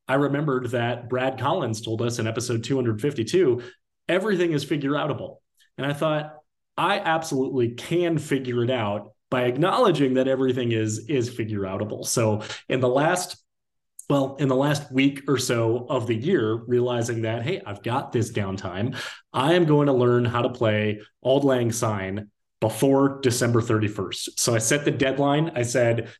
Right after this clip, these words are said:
"I cannot do it at all right now."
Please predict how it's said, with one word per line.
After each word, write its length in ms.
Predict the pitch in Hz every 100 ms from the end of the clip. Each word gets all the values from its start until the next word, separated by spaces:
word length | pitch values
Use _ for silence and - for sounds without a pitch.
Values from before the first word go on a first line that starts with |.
| _
"I 100 | 107
cannot 420 | 104 - 143 151 135
do 140 | 143
it 160 | 156 120
at 220 | 113 135
all 400 | 139 180 190 -
right 220 | 170 185
now." 380 | 185 196 226 240